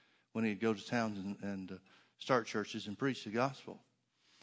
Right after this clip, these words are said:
And that somebody took one of these aprons that he worked in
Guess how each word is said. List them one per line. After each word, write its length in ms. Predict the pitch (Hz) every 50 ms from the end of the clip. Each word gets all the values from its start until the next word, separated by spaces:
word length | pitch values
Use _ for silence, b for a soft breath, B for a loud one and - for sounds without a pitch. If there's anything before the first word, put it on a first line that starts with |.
| b b b
And 160 | 113 120 117
that 100 | 110 104
somebody 380 | - - 156 151 151 143 139
took 200 | 131 - 147 -
one 120 | - 143 139
of 60 | 135
these 180 | 131 123 113 117
aprons 600 | 135 170 220 214 - - 113 117 123 139 - -
that 120 | 127 117
he 100 | 120 117
worked 380 | 113 127 160 202 226 - - -
in 240 | 113 107 113 135